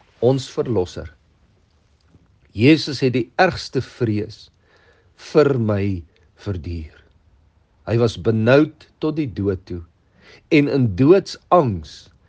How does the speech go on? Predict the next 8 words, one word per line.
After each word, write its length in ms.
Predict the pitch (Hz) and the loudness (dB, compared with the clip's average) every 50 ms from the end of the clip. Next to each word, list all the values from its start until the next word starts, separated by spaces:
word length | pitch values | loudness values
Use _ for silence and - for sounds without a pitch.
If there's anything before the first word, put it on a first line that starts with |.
| _ _ _ _ _ | _ _ _ _ _
in 200 | 113 113 110 104 92 | -4 -2 -2 -4 -6
Getsemane. 880 | - - 101 92 90 - - - - 90 82 82 80 78 73 71 - _ _ - _ _ _ _ _ _ _ _ _ _ _ _ _ _ _ _ _ _ _ _ - | -6 -8 -10 -10 -10 -12 -16 -12 -10 -10 -10 -10 -10 -12 -14 -16 -18 _ _ -20 _ _ _ _ _ _ _ _ _ _ _ _ _ _ _ _ _ _ _ _ 0
Hy 100 | 117 131 135 | 4 4 4
het 100 | 123 123 | 4 4
aan 140 | 120 117 123 120 | 2 0 2 0
die 140 | 117 113 - _ | 0 -2 -4 _
kruis 380 | - 180 160 156 147 131 107 - | 4 4 6 6 4 2 0 -4
die 160 | - 113 - | -8 -10 -10